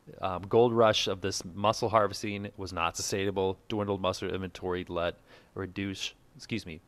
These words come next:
inventory led to a reduction in, a reduced production compared to what occurred in the early nineteen hundreds. Plastic, okay,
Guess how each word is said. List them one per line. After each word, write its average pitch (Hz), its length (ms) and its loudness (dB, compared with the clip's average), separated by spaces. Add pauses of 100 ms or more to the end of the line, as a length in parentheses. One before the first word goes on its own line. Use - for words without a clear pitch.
(160)
inventory 101 580 -4
led 92 440 -2 (220)
to 104 180 -4
a 87 40 -4
reduction 95 680 -6
in, 90 260 -12 (960)
a 95 60 -2
reduced 143 300 2
production 92 640 0 (160)
compared 92 320 -2
to 90 40 -8
what 87 180 2
occurred 90 460 -4
in 90 100 -6
the 90 120 -6
early 95 220 -2
nineteen 82 280 -4
hundreds. 85 480 -4 (520)
Plastic, 92 760 0 (180)
okay, 104 380 2